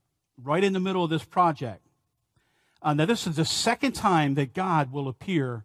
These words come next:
to Solomon. Now, God will appear to Solomon again a third time. But this is the second time that God appears. Now, we're not exactly sure how God appears to Solomon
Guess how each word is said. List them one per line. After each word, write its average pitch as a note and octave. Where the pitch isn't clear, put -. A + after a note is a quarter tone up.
to D3+
Solomon. C#3+
Now, C3
God E3
will F#3
appear G3
to E3+
Solomon F3
again D#3
a C#3+
third F#3
time. G#2
But D3+
this A3+
is F3
the E3
second B3
time A3
that D#3+
God E3
appears. F3+
Now, D3
we're G3+
not D4
exactly A#3
sure E3+
how C4+
God G#3
appears A3+
to F#3+
Solomon F3